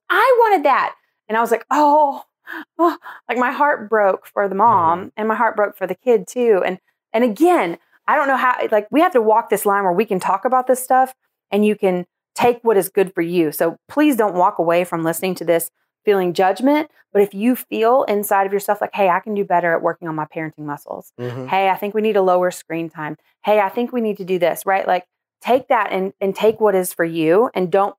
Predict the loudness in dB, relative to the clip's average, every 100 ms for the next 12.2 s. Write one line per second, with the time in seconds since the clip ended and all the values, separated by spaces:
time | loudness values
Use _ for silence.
0 | -4 -2 0 -2 -2 -2 -2 -2 -4 -4
1 | -6 -8 _ _ _ -4 -2 0 0 -2
2 | -2 -4 -4 -6 -10 -10 -8 -8 -8 -10
3 | -8 -10 -12 -4 0 0 -2 -10 -10 -6
4 | -6 -6 _ _ _ _ -4 0 0 0
5 | -4 -8 _ _ _ -6 -4 -4 -4 -8
6 | -6 -6 -6 -6 -6 -6 -6 -4 -4 -4
7 | -8 -6 -6 -4 -2 -2 -2 -4 -8 -8
8 | -6 -6 -4 -2 0 0 -2 -8 -10 -8
9 | -4 -4 -4 -12 -12 -12 -10 -4 -4 -4
10 | -4 -4 -4 -10 _ _ _ -10 -8 -4
11 | -4 -4 -6 -8 -10 -16 -18 -20 -18 -18
12 | -16 -18